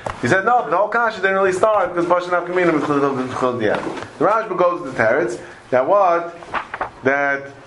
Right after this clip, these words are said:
If the Mishnah, but it's only the end of the Chal. Mishnah Ayin Ches. But if he does Siluk,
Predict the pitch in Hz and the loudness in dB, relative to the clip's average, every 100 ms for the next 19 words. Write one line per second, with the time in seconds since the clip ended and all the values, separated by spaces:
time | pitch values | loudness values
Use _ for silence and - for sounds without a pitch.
0 | - - - - - - - 143 123 123 | -20 -20 -20 -20 -20 -20 -16 -10 -6 0
1 | 220 190 147 147 139 131 135 147 147 147 | 2 2 2 0 0 2 2 2 2 4
2 | 220 277 233 143 - 123 - 123 117 117 | 4 4 2 2 2 2 2 0 0 0
3 | 101 113 - - - - - - - 127 | 0 -2 -6 -14 -20 -20 -20 -20 -8 -2
4 | 139 139 131 123 117 117 95 78 - - | 0 2 0 0 -2 -2 -2 -6 -14 -20
5 | - - 104 131 139 151 - 269 254 156 | -20 -4 -2 2 2 2 0 2 2 0
6 | 151 | -2